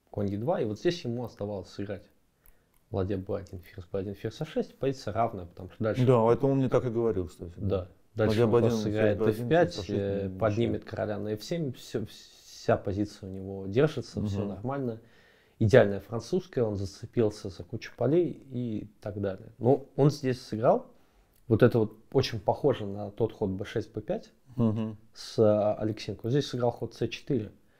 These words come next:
Speaker 1: То есть он как-то, он подсознательно, вот у него осталось, что он стремится к, э, закрытию, э, позиции,
Speaker 2: Мгм.
Speaker 1: чтобы она оф-, оформилась в рисунок.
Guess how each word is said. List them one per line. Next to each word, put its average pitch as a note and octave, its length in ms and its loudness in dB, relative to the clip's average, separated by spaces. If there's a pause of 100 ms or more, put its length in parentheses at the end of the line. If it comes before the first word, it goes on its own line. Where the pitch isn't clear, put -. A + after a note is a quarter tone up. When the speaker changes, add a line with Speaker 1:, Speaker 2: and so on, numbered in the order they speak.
(140)
Speaker 1:
То - 100 0
есть - 120 2
он D#3+ 180 6 (540)
как-то, - 280 8
он D3 100 4
подсознательно, D3+ 840 4
вот B2 320 -2
у C3+ 40 0
него C3+ 380 6
осталось, B2+ 440 2
что - 180 -6
он G#2+ 60 -2
стремится A2+ 640 -2
к, - 200 -10
э, G2 520 0
закрытию, A2 640 2 (220)
э, G2 160 -4 (120)
позиции, - 520 2 (140)
Speaker 2:
Мгм. A#2 180 -2
Speaker 1:
чтобы A#2 200 8
она B2 220 8 (140)
оф-, - 140 0
оформилась A#2 720 4
в - 60 -4
рисунок. G#3+ 540 2